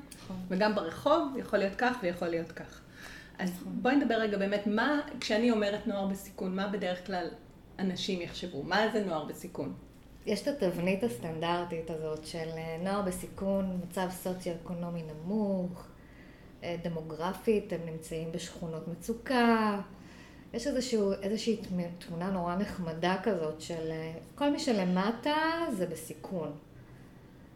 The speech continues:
Speaker 1: אה, לשמחתי, ואני אומרת בכוונה לשמחתי, בתקופת הקורונה,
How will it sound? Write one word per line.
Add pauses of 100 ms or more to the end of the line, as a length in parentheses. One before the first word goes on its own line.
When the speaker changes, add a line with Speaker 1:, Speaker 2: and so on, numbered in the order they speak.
(220)
Speaker 1:
אה,
לשמחתי, (440)
ואני
אומרת
בכוונה
לשמחתי, (320)
בתקופת
הקורונה,